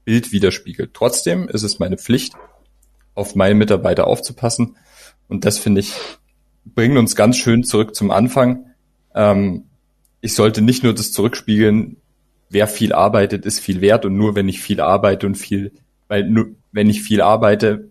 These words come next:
auch stundenmäßig, heißt ja nicht, dass auch, dass ich effektiv arbeite. Und das wiederum bringt uns zu unserem Satz zurück,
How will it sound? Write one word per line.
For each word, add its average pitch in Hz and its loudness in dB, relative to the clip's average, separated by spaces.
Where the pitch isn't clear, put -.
auch - -2
stundenmäßig, 98 -2
heißt 98 0
ja 98 0
nicht, 95 -4
dass 90 -4
auch, - -10
dass 95 -8
ich 98 -8
effektiv 98 -6
arbeite. 92 2
Und 104 -6
das 123 2
wiederum 107 4
bringt 107 0
uns 104 -2
zu - -6
unserem 101 0
Satz 110 0
zurück, - -2